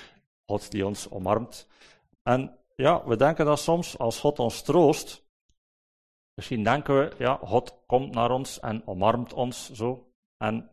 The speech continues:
ik weet niet als dat een beetje, eh, eh, eh, bijbels is, maar ik denk echt niet dat dat zo is. God troost zijn kinderen niet op die manier.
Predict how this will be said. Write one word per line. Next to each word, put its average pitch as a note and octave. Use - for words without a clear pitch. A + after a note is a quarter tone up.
ik -
weet C3
niet C3+
als B2
dat A#2
een -
beetje, A#2
eh, G#2+
eh, G#2+
eh, G#2
bijbels G#2
is, -
maar G#2
ik F2+
denk A#2
echt -
niet C3
dat A#2
dat A2
zo G#2+
is. -
God -
troost B2+
zijn G2+
kinderen A#2
niet A#2+
op F#2
die G#2
manier. G2